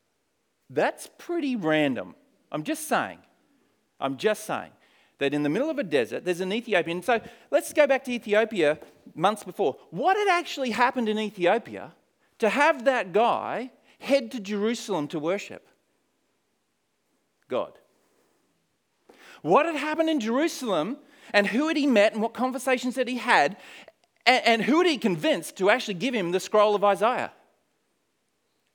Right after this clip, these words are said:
God. And what had compelled him in the chariot to sit down en route back to his hometown, to bother opening it up and to be reading and deeply pondering, "What on earth does this mean?"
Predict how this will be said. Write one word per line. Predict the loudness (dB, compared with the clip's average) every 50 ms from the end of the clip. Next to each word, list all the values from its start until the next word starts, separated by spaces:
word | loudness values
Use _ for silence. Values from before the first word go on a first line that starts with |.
| _ _ _ _ _ -16 -6
God. | -2 -2 -2 -2 -4 -12 -20 -20 _ _ _ _ _ _ _ _ _ _ _ _ _ _ _ _ _ _ _ _ _ _ _ _ _ _ _ -20 -20 -4 2
And | 4 4 4 6
what | 4 2 2 2
had | -2 -2
compelled | -2 -2 0 2 2 4 4 4 2
him | 2 0
in | 0 0
the | 0 0
chariot | -2 0 2 2 4 4 2 0 -2 -4 -8 -16 -20 _ -4
to | -4 -4
sit | -2 -4 -6 -8 -8 -8 -6 -2
down | 0 4 4 4 4 4 0 0 2
en | 4 4 4 4 0 -2 -6 -6 -6 -2
route | 0 2 4 4 4 4 2 -2 -8 -12 -20 _ _ _ _ -2
back | 2 2 2 2 2 -6 -8 -8
to | -4 -4 -2
his | -2 -4 -4
hometown, | -2 0 2 2 2 0 2 2 2 4 4 2 0 -4 -10 -6
to | 0 2 2 2 0 -4 -16
bother | -4 2 4 4 4 6 6 4
opening | 4 4 2 -2 0 2
it | 4 6
up | 6 6 6 4 2 -2
and | -2 -2 -2
to | 0 0
be | 0 0 0
reading | 0 -2 -2 0 0 0 2 2 2
and | 2 0 -2 -6 -2
deeply | 0 0 0 0 -2 -2 -4 -4 -4
pondering, | -4 -2 -2 0 0 2 4 4 2 2 2 0 2
"What | 4 6 6 6
on | 6 6 4
earth | 4 2 0
does | -4 -8 -6 -6
this | -6 -8 -6
mean?" | -6 -4 -4 -4 -6 -8 -10